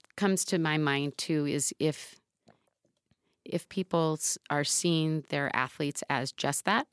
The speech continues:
as athletes, I think it's easy to overlook it accidentally because what you're looking at is a person who's on a relay and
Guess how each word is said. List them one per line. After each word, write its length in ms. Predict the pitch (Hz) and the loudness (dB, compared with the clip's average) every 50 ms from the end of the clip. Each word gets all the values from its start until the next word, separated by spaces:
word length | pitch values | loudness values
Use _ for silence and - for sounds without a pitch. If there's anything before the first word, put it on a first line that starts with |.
| - - | -10 -4
as 180 | - 165 165 | -4 -2 -2
athletes, 500 | - - 160 160 - - 202 226 - - - - | 0 0 0 0 0 0 0 0 0 -2 -6 -2
I 80 | 156 160 | -2 -2
think 280 | - - 156 151 - | 0 0 -2 0 0
it's 180 | 160 156 - - | -2 -2 -2 -2
easy 320 | - 156 151 147 165 151 147 | -2 0 0 0 0 -2 -2
to 360 | - - - 147 143 143 - - | -4 -2 -2 0 0 0 0 0
overlook 500 | 151 151 147 151 147 147 151 143 - - | -2 0 0 0 0 0 0 0 0 0
it 100 | 143 - | 0 0
accidentally 880 | - 135 - - - 151 - 139 139 - - - - 185 214 240 240 - _ _ _ _ _ _ _ _ _ _ _ - | -2 -4 -4 -2 -4 0 0 0 0 0 -4 -4 -2 0 0 0 0 -4 _ _ _ _ _ _ _ _ _ _ _ -8
because 360 | - - - 160 147 135 - | -6 -4 -2 -2 -2 -2 -2
what 140 | - 147 143 | -2 -2 -2
you're 160 | - 147 143 | 0 0 0
looking 300 | 139 135 - - - 139 | 0 -2 -2 -2 0 0
at 140 | 135 139 - | 0 0 0
is 160 | 135 131 - | -2 -4 -4
a 120 | 135 139 - _ - | -4 -6 -6 _ -8
person 300 | - 139 131 - 151 131 | -6 -4 -2 -2 -2 -2
who's 180 | 143 139 - | -2 -2 -2
on 120 | 135 135 135 | -2 -2 -2
a 60 | 131 | -2
relay 440 | 123 135 135 147 147 139 139 139 135 | -2 0 0 2 2 2 2 2 0
and 280 | 131 131 131 131 151 | -2 -2 -4 -6 -10